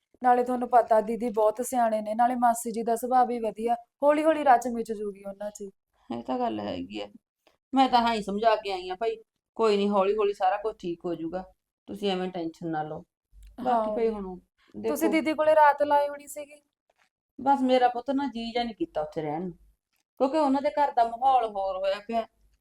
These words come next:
Speaker 2: ਫਿਰ ਮੈਨੂੰ ਐਂ ਹੈਗਾ ਉਹੀ ਗੱਲ, ਫਿਰ ਐਵੇਂ ਕੋਈ ਗੱਲ ਮੇਰੇ ਤੇ ਆ ਜਾਏ, ਅਗਲਾ ਆਖੇ ਵੀ ਮਾਂ ਨੇ ਆਹ ਗੱਲ ਕਰਵਾਤੀ ਸਾਡੇ ਘਰ ਦੇ ਵਿੱਚ।
Speaker 1: ਗੱਲ ਤਾਂ ਮੰਮੀ ਤੁਹਾਡੀ ਸਹੀ ਆ, ਪਰ ਮੈਨੂੰ ਦੱਸ ਵੀਰੇ ਤੇ ਯਕੀਨ ਨਹੀਂ ਹੁੰਦਾ, ਬਾਵੇ ਤੇ ਕਿਉਂ ਨੇ ਵੀ ਤੁਹਾਨੂੰ ਨਹੀਂ ਬੁਲਾਇਆ ਹੈਗਾ।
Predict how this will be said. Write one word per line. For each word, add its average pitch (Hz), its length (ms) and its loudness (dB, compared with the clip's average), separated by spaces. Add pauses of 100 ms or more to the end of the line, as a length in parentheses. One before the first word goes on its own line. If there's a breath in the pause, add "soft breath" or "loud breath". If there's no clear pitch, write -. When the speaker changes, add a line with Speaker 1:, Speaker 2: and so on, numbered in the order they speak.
(140)
Speaker 2:
ਫਿਰ 269 140 6
ਮੈਨੂੰ 269 300 4
ਐਂ 233 220 0
ਹੈਗਾ 202 180 -10
ਉਹੀ 240 140 -6
ਗੱਲ, 240 180 -4
ਫਿਰ 233 140 -6
ਐਵੇਂ 220 220 -6
ਕੋਈ 214 180 -14
ਗੱਲ 214 220 2
ਮੇਰੇ 202 240 -8
ਤੇ 208 140 -4
ਆ 202 80 4
ਜਾਏ, 196 140 -4
ਅਗਲਾ 202 200 2
ਆਖੇ 208 340 -2 (340)
ਵੀ 220 80 -8
ਮਾਂ 190 320 2
ਨੇ 190 160 0
ਆਹ 208 180 4
ਗੱਲ 214 200 2
ਕਰਵਾਤੀ 185 440 0
ਸਾਡੇ 180 240 -4
ਘਰ 214 180 2
ਦੇ 202 140 -6
ਵਿੱਚ। 170 240 -12 (760)
Speaker 1:
ਗੱਲ 214 200 -2
ਤਾਂ 214 120 -8
ਮੰਮੀ 214 240 -10
ਤੁਹਾਡੀ 226 280 -6
ਸਹੀ 196 280 -8
ਆ, 220 80 -8 (300)
ਪਰ 254 120 2
ਮੈਨੂੰ 247 240 -2
ਦੱਸ 240 200 0
ਵੀਰੇ 240 300 -2
ਤੇ 233 100 -4
ਯਕੀਨ 233 360 -6
ਨਹੀਂ 202 120 -8
ਹੁੰਦਾ, 196 180 -4
ਬਾਵੇ 208 320 2
ਤੇ 226 140 0
ਕਿਉਂ 226 220 -6
ਨੇ 226 100 -12
ਵੀ 262 100 -10
ਤੁਹਾਨੂੰ 226 280 -10
ਨਹੀਂ 208 120 -16
ਬੁਲਾਇਆ 190 380 -4
ਹੈਗਾ। 208 260 -16